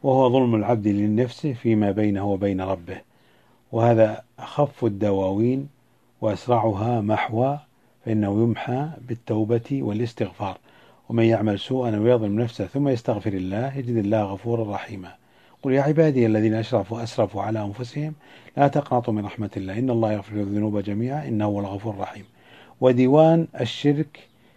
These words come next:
لا يحمى إلا بالتوحيد، فمن يكفر بالطاغوت ويؤمن بالله فقد استمسك بالعروة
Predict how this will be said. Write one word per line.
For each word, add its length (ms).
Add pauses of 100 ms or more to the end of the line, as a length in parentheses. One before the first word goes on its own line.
(240)
لا 420
يحمى 720
إلا 400
بالتوحيد، 680 (2250)
فمن 200
يكفر 360
بالطاغوت 680
ويؤمن 560
بالله 300
فقد 280
استمسك 600
بالعروة 420